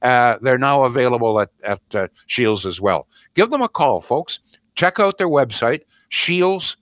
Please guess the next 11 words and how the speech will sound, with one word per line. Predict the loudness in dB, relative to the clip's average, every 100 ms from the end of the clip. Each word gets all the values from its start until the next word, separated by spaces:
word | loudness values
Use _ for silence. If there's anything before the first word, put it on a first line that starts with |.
| -4
dot | 2 2 2 _ _
C | -8 -2 2
A. | 2 -2 _ _ -12
It's | -4
a |
good | 2 2
website. | 4 0 0 -2 -2 -2
Anybody | -2 0 0 -2
can | -2 -2
use | -2 -4
it. | -8